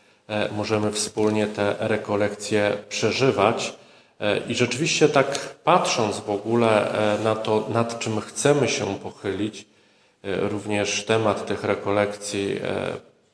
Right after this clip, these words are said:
potęga miłości w ósmym i dziewiątym kroku, e, to może gdzieś tak nawet pobudza do tego, jak można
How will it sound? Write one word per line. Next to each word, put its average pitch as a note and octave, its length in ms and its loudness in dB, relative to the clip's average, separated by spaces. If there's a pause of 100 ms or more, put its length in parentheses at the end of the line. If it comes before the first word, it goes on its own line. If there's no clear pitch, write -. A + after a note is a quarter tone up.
(240)
potęga G#2 440 -6
miłości G#2 640 -2
w - 120 -14
ósmym G#2 420 -6
i - 20 -6
dziewiątym G2+ 480 -4
kroku, G#2 440 -4 (520)
e, G2 180 -4
to G2 160 -6
może G#2 260 0
gdzieś G#2 200 -4
tak G2+ 200 -2
nawet G#2 480 0 (800)
pobudza A2+ 420 2
do G#2 140 4
tego, G#2+ 380 2 (240)
jak A#2 520 -2
można A2 460 0